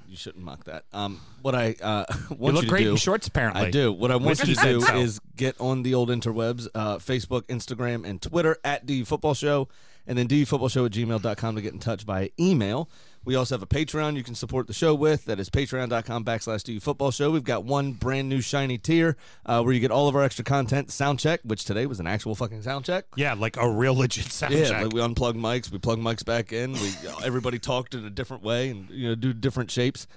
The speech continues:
Speaker 1: It was fun. Uh, and then Injury Time, which is our preview show,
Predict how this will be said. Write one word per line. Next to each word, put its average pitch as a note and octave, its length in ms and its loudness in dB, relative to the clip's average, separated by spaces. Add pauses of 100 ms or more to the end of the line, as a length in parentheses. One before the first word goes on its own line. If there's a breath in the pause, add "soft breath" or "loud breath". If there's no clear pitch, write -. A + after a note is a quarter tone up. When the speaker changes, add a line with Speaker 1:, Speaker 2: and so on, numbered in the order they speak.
Speaker 1:
It D3+ 60 -4
was C3 140 -2
fun. C3+ 320 0 (340 soft breath)
Uh, C3 320 0
and C#3+ 180 -2
then D3 380 0
Injury E3 260 4
Time, G#2+ 240 0
which A2+ 160 -4
is A#2+ 80 -2
our B2+ 160 2
preview A#2 380 -2
show, E2+ 280 -2